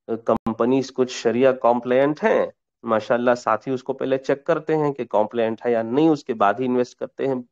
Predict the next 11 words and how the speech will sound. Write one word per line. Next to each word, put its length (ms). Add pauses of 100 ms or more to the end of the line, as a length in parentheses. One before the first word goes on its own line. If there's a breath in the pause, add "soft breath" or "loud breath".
बहुत 520
अच्छी 240
बात 280
है, 120 (520)
बहुत 800 (640)
खुशी 300
की 100
बात 320
है। 220
अल्लाह 220
ताला 420